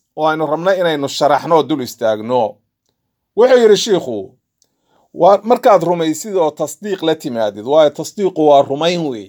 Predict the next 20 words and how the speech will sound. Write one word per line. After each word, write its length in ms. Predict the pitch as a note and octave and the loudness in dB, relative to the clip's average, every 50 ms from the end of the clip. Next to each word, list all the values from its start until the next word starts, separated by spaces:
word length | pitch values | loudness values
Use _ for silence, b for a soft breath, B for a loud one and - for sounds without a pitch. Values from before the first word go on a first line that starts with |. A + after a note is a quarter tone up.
| _ _ _ | _ _ _
Al-iimaan 720 | - C#3+ D3 A#2+ D3 D3+ C#3+ C#3 D3 D#3+ F#3 G#3 G#3+ G#3+ G#3 | -4 -4 -4 -4 -6 -6 -4 0 2 2 4 4 2 2 2
waa 160 | F#3+ F3+ D#3+ | 2 0 0
at-tasdiiq. 680 | E3 - _ E3+ D#3 - - D#3+ F3 G3+ G3 E3 C#3+ - - _ _ _ _ _ _ _ _ _ _ _ _ _ _ _ _ | -2 -6 _ -10 -12 -12 -12 -8 -6 -4 -4 -4 -6 -6 -10 _ _ _ _ _ _ _ _ _ _ _ _ _ _ _ _
Qalbiga 420 | F3 G3+ A#3+ B3 G3+ G#3 G#3+ G3+ A3 | 2 4 4 4 2 0 0 0 0
inaad 220 | G#3+ G3+ G3+ F3 E3+ | 0 0 0 -2 -2
ka 80 | G#3 | -2
rumaysid. 540 | F#3+ E3+ E3+ D3+ C3 A#2 A2+ - - A2 - _ _ _ _ _ _ _ _ _ _ _ _ _ _ _ _ - | -4 -4 -6 -8 -8 -12 -12 -16 -18 -18 -20 _ _ _ _ _ _ _ _ _ _ _ _ _ _ _ _ -2
Carabkana 680 | D#3 F3+ A#3 B3+ B3 A3+ F#3+ F3 - A3 G3+ G3 G3 G3+ G3+ - | 2 2 4 4 4 2 0 -2 -4 -4 -2 -2 -2 -4 -4 -4
aad 200 | F#3 F3+ E3+ - | -4 -4 -4 -4
kaga 240 | - - F3+ E3+ G3 | -6 -10 -6 -6 -4
dhawaaqdid 580 | F#3+ E3+ D#3 D3 C#3 C3 B2 - A2 G#2+ G#2 G#2 _ _ _ _ _ _ - | -2 -2 0 2 2 0 0 -2 -8 -14 -16 -18 _ _ _ _ _ _ -2
ayaa 180 | F3 F3 - E3 | 2 2 4 4
lagaa 240 | D3+ C#3 C#3 C3 A#2+ | 2 2 0 0 0
rabaa. 240 | A#2 G#2 - - - _ _ _ _ _ _ _ _ _ _ _ _ _ _ _ _ _ _ _ b b b b b b _ _ _ _ _ _ _ _ _ _ _ _ _ _ _ | -2 -6 -12 -16 -18 _ _ _ _ _ _ _ _ _ _ _ _ _ _ _ _ _ _ _ b b b b b b _ _ _ _ _ _ _ _ _ _ _ _ _ _ _
Maxaad 300 | D#3+ D3 - A#3 B3+ A3+ | -2 0 2 2 4 4
rumaynaysaa? 640 | A3 A#3 A3 A#3 A#3+ A3 F#3+ D3+ C3+ - - E3 F#3+ A3 - _ _ _ _ _ _ _ _ _ _ _ - | 4 4 4 4 2 2 0 -2 -4 -4 -4 -4 -4 -6 -8 _ _ _ _ _ _ _ _ _ _ _ -12
"أن 200 | A2 C3 D3 D#3+ | -10 -4 -2 0
الله 380 | D#3+ E3+ F#3+ A3+ A#3 A3 A3+ | 2 4 4 4 4 4 4
بعث"، 460 | G#3+ F#3 A3 A#3 A3+ G#3 F#3 - - F3+ C#3+ B2+ G#2+ - - _ | 2 2 2 0 2 0 -2 -2 -2 -2 -2 -2 -2 -4 -8 _
Allah 300 | - D#3+ F3 G3+ G#3 G#3 | -10 -6 -2 0 0 0